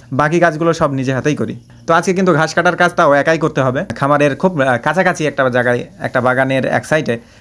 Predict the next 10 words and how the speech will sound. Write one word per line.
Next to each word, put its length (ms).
আহ, 140
কিছু 220
ঘাস 240
লাগানো 260
ছিল, 240
যদিও 280
উৎপাদনটা 560
খুব 200
ভালো 220
হয়নি, 280